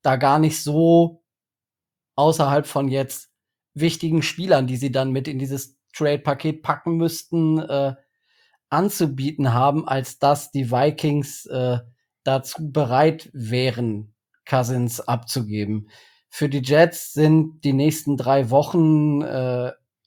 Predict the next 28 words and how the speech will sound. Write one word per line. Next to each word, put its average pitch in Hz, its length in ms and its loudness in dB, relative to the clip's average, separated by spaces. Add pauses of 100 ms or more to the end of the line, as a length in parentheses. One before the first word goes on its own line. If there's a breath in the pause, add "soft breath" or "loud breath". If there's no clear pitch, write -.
entscheidend. 165 800 -2 (380)
Also, 131 440 -4 (360 soft breath)
sie 143 180 -8
spielen 160 600 0
bei 147 280 2
den 170 140 0
Broncos, 170 520 2
bei 147 200 0
den 160 140 2
Giants 151 520 0 (220)
und 139 180 -6
gegen 156 220 0
die 139 160 -6
Eagles. 175 440 0 (360 soft breath)
Wenn 143 160 0
sie 151 100 0
mehr 160 220 4
als 170 160 4
eins 170 320 2
von 156 200 0
die, 160 200 -8
äh, 143 300 0
von 147 200 -2
den 151 160 2
drei 151 220 4
Spielen 147 380 -2
verlieren, 147 640 0 (400 loud breath)
äh, 139 320 2